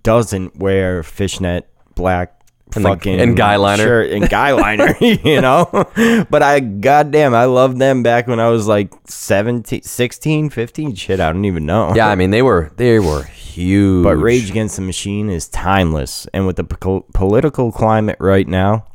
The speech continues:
Speaker 1: we can use Rage more than ever.
Speaker 2: Yeah, and it's, you know, a lot of people,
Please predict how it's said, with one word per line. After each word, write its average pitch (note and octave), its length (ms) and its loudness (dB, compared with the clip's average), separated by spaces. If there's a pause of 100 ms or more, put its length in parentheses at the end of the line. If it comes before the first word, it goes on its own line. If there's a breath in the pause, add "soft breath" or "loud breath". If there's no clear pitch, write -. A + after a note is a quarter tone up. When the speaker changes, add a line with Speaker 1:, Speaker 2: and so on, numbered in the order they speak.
Speaker 1:
we F#2+ 220 -4
can G2 220 -4
use F#2 320 -4
Rage E2 520 -2
more E2+ 640 -6 (100)
than D2+ 180 -6 (160)
ever. - 600 -12
Speaker 2:
Yeah, E3 280 4
and B2+ 220 -2
it's, - 360 -2 (920 loud breath)
you C3 100 0
know, A#2 120 4
a - 20 4
lot C3+ 200 4
of - 80 -2
people, B2+ 560 2